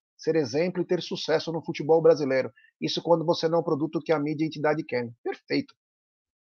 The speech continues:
Os caras fazem qualquer coisa pra te ferrar. Perfeito, Bruno. Obrigado pelo superchat. Ô, Cacau, a Amazon transmitiu, vai transmitir de novo no dia quatorze.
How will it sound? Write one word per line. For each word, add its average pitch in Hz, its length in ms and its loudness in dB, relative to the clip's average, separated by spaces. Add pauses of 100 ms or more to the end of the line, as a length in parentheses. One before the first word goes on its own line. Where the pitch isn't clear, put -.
(340)
Os - 60 -20
caras - 280 2
fazem 165 220 6
qualquer 170 240 2
coisa 170 280 0
pra 160 120 -2
te - 100 -10
ferrar. 113 360 0 (320)
Perfeito, 113 460 -10
Bruno. 113 360 -6 (100)
Obrigado 160 420 6
pelo 175 200 4
superchat. 160 680 0 (600)
Ô, 240 400 12
Cacau, 233 540 12 (1120)
a 170 220 6
Amazon 202 320 4
transmitiu, 185 480 0
vai 247 160 8
transmitir 220 520 0
de 175 120 -2
novo 202 360 6
no 175 140 -6
dia 156 140 -4
quatorze. 220 560 -2